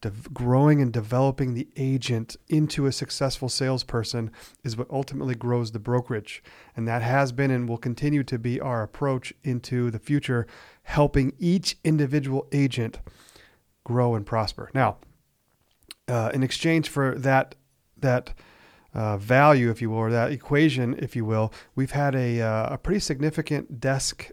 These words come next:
fee, desk commission split structure, if you will, uh, relative compared to some of the other brokerages in town. Um, very close, but a little bit on the higher end of that range. And what I've decided to do for twenty twenty-four is slash it.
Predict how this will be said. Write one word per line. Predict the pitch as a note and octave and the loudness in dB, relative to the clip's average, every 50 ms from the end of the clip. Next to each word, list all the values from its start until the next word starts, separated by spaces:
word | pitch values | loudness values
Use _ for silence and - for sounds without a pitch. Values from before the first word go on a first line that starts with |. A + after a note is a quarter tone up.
| - - | -20 -18
fee, | - - - - C#3 C3 C#3 C#3 C#3+ D#3 - | -18 -10 -4 -2 0 0 0 0 -2 -2 -4
desk | C3 C3 C3 C3+ - - - - - | -2 -2 -2 -2 -2 -4 -6 -10 -10
commission | - C3+ C3 C#3 - - C3 | -4 -4 -2 -2 -2 -4 -4
split | - - - - D3 C#3+ - - | -4 -6 -6 -4 -4 -4 -4 -6
structure, | - - C#3+ C3+ C3+ - - D3 C#3 | -8 -6 -6 -6 -6 -6 -4 -4 -2
if | C3+ - | -2 -2
you | C#3 C3+ | -4 -2
will, | C3+ C#3+ C#3+ D3+ D3 - - - - - - - - | 0 0 0 0 -2 -4 -12 -20 -20 -20 -20 -12 -6
uh, | - A2 G#2+ G2+ G2+ | -2 -2 0 0 -2
relative | - - C#3 B2 B2+ C3 C3+ C3+ C3+ C3+ - D3 C3+ C3 B2+ - - | -4 -6 -2 0 2 2 2 2 0 0 0 0 0 0 -2 -8 -10
compared | - - B2+ A#2 B2+ C3+ C3+ C3 - | -6 -6 -4 -2 0 0 0 0 0
to | - C3+ B2 | -2 -4 -2
some | - - C#3 B2 | -2 -2 -2 -2
of | A#2 | 0
the | A#2+ | -2
other | B2 B2 B2 | -2 -4 -4
brokerages | A2 B2+ B2 B2 - C3+ A#2 B2 A#2 | -4 -4 -4 -4 -4 -4 -4 -4 -4
in | B2 B2 A#2+ | -4 -6 -6
town. | - - B2+ B2 C3 C#3 C#3+ - - - - - - - - - | -4 -2 -2 -2 0 -2 -4 -6 -10 -20 -20 -20 -20 -20 -16 -8
Um, | - G#2 G#2 G2 F#2 F#2+ - - - - - | -6 -4 -2 -2 -4 -6 -10 -14 -18 -16 -12
very | F3 C#3 E3+ F#3 E3+ F3+ | -6 -2 0 2 2 2
close, | - - - D#3+ C3+ B2 A#2+ - - | 0 0 2 4 4 4 2 0 -4
but | - - B2+ B2+ - | -4 -2 -2 -2 0
a | C3+ | 0
little | C3 D3+ D3 C#3+ | 0 0 0 0
bit | B2 C#3 B2+ | 0 0 0
on | B2+ B2 | 0 -2
the | A#2 A2 | -2 -4
higher | A2 B2 C3 B2+ B2 B2 | -4 -2 0 0 0 0
end | B2 A#2+ | 0 -2
of | A#2 A2+ | -2 -2
that | A#2+ A#2+ | -4 -4
range. | A#2 A#2 A#2+ B2 B2+ B2 B2 - | -2 -2 -2 -2 -2 -4 -4 -6
And | - C3 A#2+ A#2 A2+ | -4 -4 -2 -2 -2
what | A#2+ B2+ | 0 0
I've | C#3 C#3+ C3+ | 0 0 -2
decided | F3+ - - E3+ F3+ F#3+ E3 D3+ | -4 -4 -2 0 0 0 0 -2
to | - C3+ | -4 -2
do | C3 D3+ | 0 0
for | D3+ D3+ C3 | 0 -2 -4
twenty | - - C#3+ C#3 C3 | -4 -2 -2 -2 -2
twenty-four | - C#3+ C3 B2 - - D3+ E3 F3+ F3 F3+ - - - - - | 0 -2 -2 -2 0 2 4 4 4 2 0 -6 -20 -20 -18 -10
is | - - C3 - | -6 -4 -4 -2
slash | - - - C3+ C3 C3 B2 A#2+ - - - | -2 -4 -2 2 4 6 6 6 6 4 0
it. | - - - | -2 -6 -6